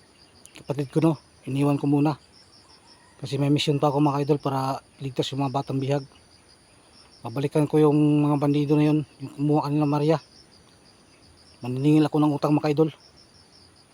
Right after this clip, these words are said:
Kailangan pabayarin lang ginawa nila kay Maria.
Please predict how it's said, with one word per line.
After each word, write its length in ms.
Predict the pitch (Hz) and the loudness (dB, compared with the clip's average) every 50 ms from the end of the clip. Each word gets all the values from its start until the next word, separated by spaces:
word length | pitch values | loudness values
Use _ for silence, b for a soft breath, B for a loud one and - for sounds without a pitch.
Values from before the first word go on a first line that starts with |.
| _ _ _ - _ _ _ - _ _ _ _ - _ _ - - _ - | _ _ _ -20 _ _ _ -20 _ _ _ _ -20 _ _ -20 -20 _ -14
Kailangan 320 | 123 120 127 135 143 143 127 | -10 -8 -6 -4 -4 -4 -6
pabayarin 480 | 143 123 139 143 143 143 139 139 139 | -6 -4 -2 0 0 0 0 2 0
lang 160 | 143 139 139 135 | 0 2 2 0
ginawa 240 | 139 139 139 143 | 0 0 0 0
nila 160 | 139 135 139 139 | -2 -2 -4 -6
kay 100 | 143 135 | -4 -6
Maria. 300 | 139 123 143 151 151 | -4 -2 -2 -2 -4